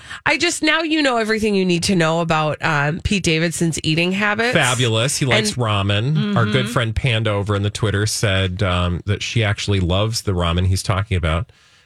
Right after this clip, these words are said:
Speaker 2: You can get it at the Costco's.
Speaker 1: I don't even know. Oh, okay. I didn't even know about that ramen. I should probably get some of that. I have a
Speaker 2: Yeah.
Speaker 1: daughter who loves herself some ramen.
Speaker 2: I do love
Speaker 3: Yum.
Speaker 2: ramen, but it's a gateway food.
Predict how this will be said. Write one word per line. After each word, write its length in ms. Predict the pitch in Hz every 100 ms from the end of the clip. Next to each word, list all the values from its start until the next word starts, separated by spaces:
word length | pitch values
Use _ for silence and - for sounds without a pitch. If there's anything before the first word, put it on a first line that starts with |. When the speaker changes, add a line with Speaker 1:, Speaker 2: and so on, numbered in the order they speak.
| _
Speaker 2:
You 80 | 104
can 80 | 98
get 140 | 92
it 80 | 92
at 140 | 101
the 60 | -
Costco's. 840 | - 113 139 - - - 107 - - _ _
Speaker 1:
I 80 | 269
don't 160 | 381
even 260 | 285 175 175
know. 200 | 175 240 -
Oh, 540 | 233 262 269 226 151
okay. 260 | 220 214 160
I 20 |
didn't 140 | 240
even 160 | 190 165
know 180 | 175 208
about 280 | 190 143 -
that 180 | 127
ramen. 420 | 147 139 135 117 143 - - - _ -
I 60 |
should 220 | 185 190
probably 420 | 180 170 160 160 151
get 220 | 156 -
some 140 | 156
of 60 | 147
that. 140 | 135
I 40 | 131
have 100 | 143
a 40 |
Speaker 2:
Yeah. 60 | -
Speaker 1:
daughter 280 | 139 147
who 140 | 139 -
loves 640 | 185 - 98 104 110 180
herself 300 | 202 - 180
some 200 | - 196
ramen. 500 | 190 196 190 196 160
Speaker 2:
I 40 | 98
do 180 | 101 95
love 220 | 87 82
Speaker 3:
Yum. 80 | 80
Speaker 2:
ramen, 300 | 73 76 76
but 120 | 82
it's 180 | 85 -
a 60 |
gateway 400 | 85 80 - 80
food. 400 | 92 - 90 98